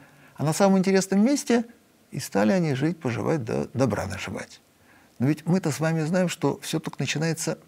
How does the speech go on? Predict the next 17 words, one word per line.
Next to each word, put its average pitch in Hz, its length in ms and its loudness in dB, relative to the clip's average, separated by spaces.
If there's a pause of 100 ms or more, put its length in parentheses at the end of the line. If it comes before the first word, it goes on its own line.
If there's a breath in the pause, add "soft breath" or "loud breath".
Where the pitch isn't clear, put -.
(160)
после 175 360 -2
свадьбы. 110 560 -4 (580 loud breath)
Героическая 147 480 0
прелюдия 165 440 2
к - 80 -10
ней 160 180 0
лишь 139 320 -2
короткий 120 540 -4
эпизод. 110 480 -4 (480)
Все - 160 -4
главные 156 400 2
события 151 560 -2
разворачиваются 139 680 -2
похмельным 160 800 -4
утром 156 380 -4
следующего 143 580 -2
дня. 170 320 -2